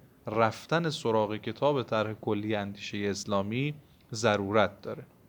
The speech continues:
مقدمهٔ دوم این سواله: این کتاب طرح کلی حالا چی هست؟ در تقسیم بندی های مرسوم جز کدوم دسته حساب می‌شه؟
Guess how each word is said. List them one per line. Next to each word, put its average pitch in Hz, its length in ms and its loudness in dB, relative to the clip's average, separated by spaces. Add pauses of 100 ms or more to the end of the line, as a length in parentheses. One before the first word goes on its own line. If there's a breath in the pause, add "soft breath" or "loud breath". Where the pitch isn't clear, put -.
(1040 loud breath)
مقدمهٔ 165 500 8
دوم 165 420 2 (400)
این 165 160 0
سواله: 101 580 2 (460)
این 196 120 0
کتاب 127 360 8
طرح 117 320 6
کلی 127 320 0
حالا 139 280 2
چی 151 300 -4
هست؟ 117 600 0 (1000)
در 117 140 10
تقسیم 113 560 0
بندی 110 280 0
های 107 340 2
مرسوم 107 580 0
جز 147 340 0
کدوم 131 320 -2
دسته 104 380 0
حساب 95 480 -4
می‌شه؟ - 300 -8